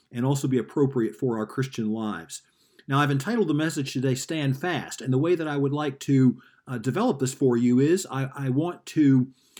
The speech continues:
um, look about, look at these particular words, be sure we understand them correctly. Then I want to see how they were uniquely appropriate for situations that were going on in the Corinthian church.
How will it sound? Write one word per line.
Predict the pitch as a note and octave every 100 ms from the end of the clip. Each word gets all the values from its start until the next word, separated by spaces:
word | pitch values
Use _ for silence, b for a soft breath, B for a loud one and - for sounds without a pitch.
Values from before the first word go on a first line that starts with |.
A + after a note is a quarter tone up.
| B _
um, | C#3 B2+ B2+ B2+
look | C#3 F3 B3
about, | B3+ D#3 C3 C3 - D#3+
look | A3+ C4
at | -
these | C#3 B2+
particular | - C3 C3+ C3+ B2
words, | A#2 G#2 G#2 C3+
be | E3+
sure | - G#3
we | G#3
understand | F3 F#3 D#3 - D#3+ D#3
them | E3 F3
correctly. | - G#2+ - B2 D3+ b b -
Then | B3
I | C#4
want | B3+ G3
to | -
see | - A3 G3 F3+ -
how | - F3+ A3
they | G3
were | F#3 D#3+
uniquely | D3 D3+ G#3 G#3 G3 D#3+
appropriate | C3 - - F#3 F#3 A#2 A#2+
for | - B2
situations | - C#3 D#3+ D#3 D#3 - C#3+ C3+
that | B2+
were | C3+
going | C#3+ D3+ C#3
on | C#3+
in | B2+
the |
Corinthian | B2 - C#3 C3+ B2 B2
church. | - B3+ A2+ - -